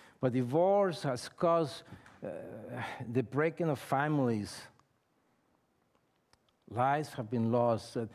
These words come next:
and, and, and the children growing up in a divorce home is, is, is, is, is horrible. Divorce is a very horrible thing,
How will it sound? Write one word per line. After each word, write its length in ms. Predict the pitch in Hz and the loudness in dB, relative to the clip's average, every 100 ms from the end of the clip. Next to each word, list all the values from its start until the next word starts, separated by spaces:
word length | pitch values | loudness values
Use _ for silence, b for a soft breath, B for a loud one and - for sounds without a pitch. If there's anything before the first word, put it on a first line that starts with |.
| B B | B B
and, 220 | 123 123 | -2 0
and, 140 | 131 131 | 0 2
and 120 | 139 | 2
the 120 | 151 | 2
children 600 | 131 - 165 175 160 147 | 0 -2 4 4 4 2
growing 280 | 127 147 151 | 2 2 2
up 140 | 151 143 | 0 0
in 100 | 127 | 0
a 160 | 120 | 0
divorce 320 | 113 117 135 | 0 0 0
home 380 | - - 151 139 | -2 -2 2 2
is, 140 | 113 117 | 2 0
is, 180 | 113 | -4
is, 240 | 117 110 - | -6 -8 -8
is, 240 | 123 - b b b | -12 -12 b b b
is 80 | - | -6
horrible. 420 | 175 175 123 92 - _ _ _ _ _ _ _ _ _ _ _ _ _ _ _ _ _ _ _ _ _ - | -2 -2 -2 -10 -18 _ _ _ _ _ _ _ _ _ _ _ _ _ _ _ _ _ _ _ _ _ -2
Divorce 480 | 131 120 147 160 151 | 0 2 2 0 -2
is 80 | |
a 80 | 160 | -4
very 320 | 151 139 143 | -2 0 0
horrible 420 | 131 - 139 120 113 | 0 -2 -2 -2 -4
thing, 340 | - 131 107 | -6 -6 -6